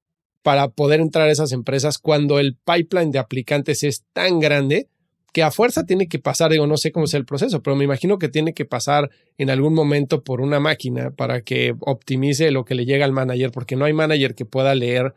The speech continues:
o equipo de recursos humanos tantos currículums que le debe llegar a una empresa como Facebook, ¿no?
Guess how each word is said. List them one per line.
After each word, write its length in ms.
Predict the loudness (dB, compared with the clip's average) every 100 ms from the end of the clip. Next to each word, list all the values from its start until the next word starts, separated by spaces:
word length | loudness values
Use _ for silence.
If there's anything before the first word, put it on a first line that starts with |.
| _
o 140 | -2 -2
equipo 260 | -2 -2
de 60 | -4
recursos 260 | -2 -6
humanos 280 | -4 -4 -2
tantos 320 | -2 -2 -4
currículums 500 | -6 -6 -2 -2 -2
que 80 | -2
le 80 | -2
debe 120 | -2
llegar 180 | -2 -2
a 20 |
una 80 | -4
empresa 260 | -4 -6 -6
como 160 | -8
Facebook, 340 | -4 -4 -4 -10
¿no? 160 | -12